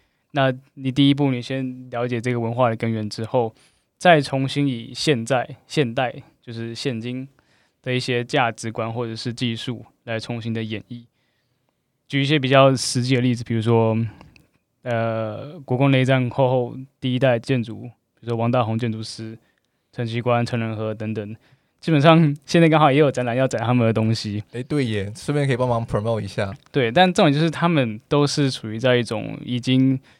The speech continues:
Speaker 1: 对于，那时候还，我们必须说是中式建筑啦，中式建筑融会贯通之后，再加上西方的思想之后重新演绎。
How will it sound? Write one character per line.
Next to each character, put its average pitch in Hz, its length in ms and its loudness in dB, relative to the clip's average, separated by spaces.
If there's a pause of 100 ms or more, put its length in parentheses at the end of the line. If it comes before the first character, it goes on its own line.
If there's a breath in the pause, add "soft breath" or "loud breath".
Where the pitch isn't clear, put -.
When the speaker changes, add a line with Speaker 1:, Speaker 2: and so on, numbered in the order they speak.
(180 soft breath)
Speaker 1:
对 131 200 2
于， 110 560 -4
那 160 120 8
时 139 100 4
候 131 40 2
还， 123 60 4
我 - 20 2
们 113 180 2
必 123 100 -2
须 131 40 0
说 127 160 0
是 123 80 -4
中 120 180 -4
式 120 140 -2
建 113 220 0
筑 82 160 -10
啦， 95 120 -4 (220)
中 139 140 0
式 135 100 4
建 135 140 4
筑 117 100 -6
融 113 140 -8
会 120 100 -8
贯 120 180 -6
通 113 220 -6
之 113 160 -6
后， 110 160 -4
再 117 160 -2
加 110 240 -6
上 113 240 -4 (300 loud breath)
西 - 200 -8
方 120 200 0
的 117 60 -2
思 117 220 -4
想 110 220 -2
之 117 80 -2
后 110 100 2
重 117 240 -2
新 117 200 0
演 107 160 -8
绎。 110 260 -8